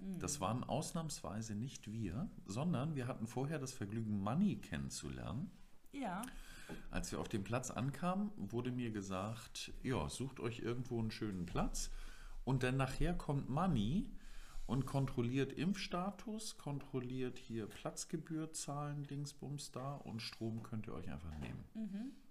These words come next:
Speaker 2: So
Speaker 1: Es war
Speaker 2: war's.
Speaker 1: super unkompliziert.
Speaker 2: Ja, und dann waren wir nach zwanzig Minuten waren wir durch mit allem. Also
Speaker 1: Das war so krass.
Speaker 2: inklusive Umziehen, Strom anstecken, Kahl füttern,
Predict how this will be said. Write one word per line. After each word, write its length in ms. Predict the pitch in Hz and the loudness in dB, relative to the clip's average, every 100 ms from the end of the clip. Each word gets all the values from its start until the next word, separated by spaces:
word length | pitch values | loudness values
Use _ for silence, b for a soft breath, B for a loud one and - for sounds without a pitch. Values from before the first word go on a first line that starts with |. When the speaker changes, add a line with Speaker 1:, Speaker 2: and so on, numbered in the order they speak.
| - | -10
Speaker 2:
So 240 | - - 69 | -6 -6 -4
Speaker 1:
Es 60 | |
war 100 | 113 | 0
Speaker 2:
war's. 160 | 175 180 | 0 0
Speaker 1:
super 300 | 180 180 214 | -2 -4 -6
unkompliziert. 640 | 226 220 185 175 160 - 170 | -6 -8 -10 -10 -8 2 4
Speaker 2:
Ja, 380 | 104 92 - - - | 4 0 -6 -10 -2
und 140 | 143 | 2
dann 140 | 117 92 | 2 2
waren 220 | 90 98 | 0 0
wir 200 | 117 135 - | -2 -2 -4
nach 140 | 120 | -4
zwanzig 480 | - 123 123 117 113 | -2 -2 0 -2 -2
Minuten 560 | 104 98 78 - 135 190 | -2 -2 -4 -4 -2 0
waren 200 | 143 73 | 0 -2
wir 80 | |
durch 440 | 73 131 87 65 - | -4 -2 -2 -2 -6
mit 160 | - - | -6 -2
allem. 420 | 101 71 62 64 - - | -2 -2 -4 -8 -10 -6
Also 320 | 78 73 69 | -4 -2 -4
Speaker 1:
Das 80 | 98 | -6
war 80 | 147 | -8
so 160 | - | -8
krass. 520 | 135 - 147 147 - - - | -10 -8 -6 -6 -8 -12 -2
Speaker 2:
inklusive 640 | 123 139 - 135 127 117 | -2 0 0 0 0 2
Umziehen, 760 | 110 113 165 175 - 185 208 208 | 2 2 2 0 -2 2 4 4
Strom 380 | - 113 127 165 | 0 0 0 0
anstecken, 840 | 160 156 - 165 - 175 175 175 | -4 -4 -4 -6 -2 0 2 0
Kahl 320 | - 113 131 | 0 0 0
füttern, 880 | 139 165 156 151 156 165 175 175 | -2 -6 -2 -2 -2 -2 0 0